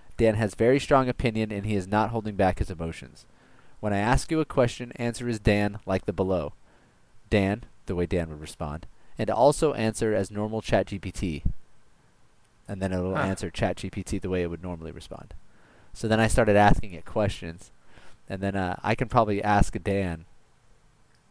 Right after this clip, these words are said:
Speaker 1: uh, what our
Speaker 2: Is
Speaker 1: son
Speaker 2: Dan here now?
Speaker 1: Dan's here now.
Speaker 2: Oh my gosh! Everyone, welcome Dan.
Speaker 1: Dan is one of our guests here on Neon Popsicle.
Speaker 2: Uh,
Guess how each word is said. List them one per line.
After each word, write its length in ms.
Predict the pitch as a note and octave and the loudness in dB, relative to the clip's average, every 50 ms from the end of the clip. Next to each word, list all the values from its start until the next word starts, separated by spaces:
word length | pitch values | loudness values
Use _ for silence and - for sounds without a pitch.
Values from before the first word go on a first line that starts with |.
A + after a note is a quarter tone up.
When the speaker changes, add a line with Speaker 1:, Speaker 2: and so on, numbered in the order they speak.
| _ _ _ _ _ - - - - - | _ _ _ _ _ -20 -20 -20 -16 -10
Speaker 1:
uh, 320 | - A2+ G2+ G2 F#2+ F#2 | -6 -4 -4 -2 -2 -4
what 340 | - - F#2 F#2+ G2+ F#2+ - | -6 -4 -2 0 0 2 2
our 140 | G2 F#2+ F#2 | 2 2 2
Speaker 2:
Is 140 | - C3+ C3+ | 2 0 0
Speaker 1:
son 100 | A2+ G2 | 2 2
Speaker 2:
Dan 220 | - C#3 D#3 D3 | 2 2 2 0
here 180 | C#3+ C#3+ D3+ E3 | 0 0 0 2
now? 400 | D3+ C3 C3 D#3+ G#3 C4 C4 - - - - - _ - - _ _ - | 2 0 0 0 -4 -6 -6 -8 -12 -14 -14 -20 _ -20 -20 _ _ -2
Speaker 1:
Dan's 280 | - A2 A2+ B2+ B2+ - | 2 2 2 2 2 0
here 120 | C3 B2 | -2 0
now. 280 | A#2+ B2+ C3 G2+ - - - - - - - - - - - - _ - - - | 2 2 0 0 -2 -6 -12 -16 -18 -18 -20 -20 -20 -20 -20 -20 _ -20 -12 -4
Speaker 2:
Oh 240 | C3+ D3 D#3 D3+ D3 | 2 6 6 6 6
my 180 | C3 A#2 A2+ G#2+ | 4 0 -2 -4
gosh! 760 | G2 G#2+ B2 C#3 C#3 C3 A#2 G#2 G2 G2 - - - - - - - - - - | -4 -2 0 2 2 2 2 0 -2 -6 -10 -16 -16 -16 -14 -10 -10 -8 -6 -4
Everyone, 320 | - A#2 D3+ F#3 E3+ C3+ A#2 A#2 | 0 4 6 8 8 8 8 8
welcome 260 | C#3 E3 D#3+ G#3 E3+ | 8 8 6 6 6
Dan. 460 | C#3+ C#3+ E3+ G#3+ A3+ E3+ A2 G2+ - - - - - - - - - - - - - - - - - - - - - - - - - - - - - - - - - - - - - - - - - - - - - A2+ | 6 6 6 6 4 2 0 -2 -4 -6 -6 -6 -4 0 2 2 4 4 4 2 2 0 -2 -2 2 4 4 4 2 -2 2 2 2 2 4 2 2 2 0 -4 -4 -6 -6 -4 -6 -4 2 4 4 4 4 2 2 4
Speaker 1:
Dan 280 | - C3+ D3 D3 D3 | 6 6 8 8 6
is 140 | D3+ C#3+ C3+ | 4 2 2
one 80 | C#3 C3 | 2 2
of 100 | C3 A#2+ | 6 6
our 120 | B2 A2 | 6 4
guests 440 | G2+ G2 A2+ A#2 A2 - - - - | 6 6 6 8 8 8 6 4 0
here 220 | - D3 D#3 E3 | 2 2 4 4
on 140 | D#3+ C3+ B2 | 4 4 2
Neon 220 | A#2+ B2 B2 B2 A#2+ | 2 0 0 0 2
Popsicle. 520 | C3 C3+ B2 - - - - D#3 E3 F3+ - - - - - - - - - - - - - - - - - - - - - - - - - - - _ _ - - _ _ _ _ - - _ _ _ - | 4 4 4 4 0 -4 -2 -2 -2 -2 -6 -10 -20 -20 -20 -20 -20 -20 -20 -20 -20 -20 -20 -20 -20 -20 -20 -20 -20 -20 -20 -18 -18 -18 -18 -20 -20 _ _ -20 -20 _ _ _ _ -20 -20 _ _ _ -6
Speaker 2:
Uh, 300 | C#3 C#3+ C#3+ C#3+ C#3+ C#3 | -2 0 2 2 2 0